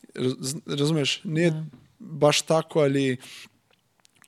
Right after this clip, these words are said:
Speaker 1: koliko više odbrani golman, još, e, sigurnosti daje ekipa.
Speaker 2: Ekipi, da.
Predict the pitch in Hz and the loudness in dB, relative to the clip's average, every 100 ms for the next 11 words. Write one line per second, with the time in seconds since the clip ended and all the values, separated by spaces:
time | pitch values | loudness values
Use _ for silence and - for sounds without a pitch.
0 | _ _ _ _ - - 131 170 - 185 | _ _ _ _ -14 -2 2 2 2 2
1 | 175 - 143 127 123 131 156 135 131 139 | 4 2 0 -2 0 2 2 2 2 2
2 | 165 190 - 220 143 160 160 - - - | 2 0 -4 -4 0 2 2 -2 -6 -12
3 | - - - - - 131 127 - 160 151 | -20 -20 -20 -12 0 2 4 2 0 -2
4 | 143 135 - 135 135 131 127 123 - - | -2 -2 -2 -2 2 4 4 2 -4 -6
5 | - 175 170 160 - 170 165 | -2 -4 -4 -8 -6 -6 -4